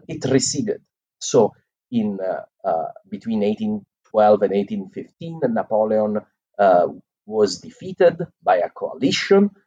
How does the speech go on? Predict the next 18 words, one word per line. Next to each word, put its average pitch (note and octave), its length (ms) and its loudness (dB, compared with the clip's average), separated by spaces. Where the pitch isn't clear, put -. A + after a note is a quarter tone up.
and - 140 -4
then - 120 -2
defeated - 360 -12
again. G3 420 4
And C3 200 4
at G#2 180 2
that A#3 240 2
point, F3 360 2
uh, F#3 180 6
we A#2+ 180 0
have A2+ 200 2
the G2 80 -8
Congress F3+ 460 -2
of D3+ 140 4
Vienna A2 440 4
and G2+ 140 2
the F2+ 80 2
Restoration. A#2 880 0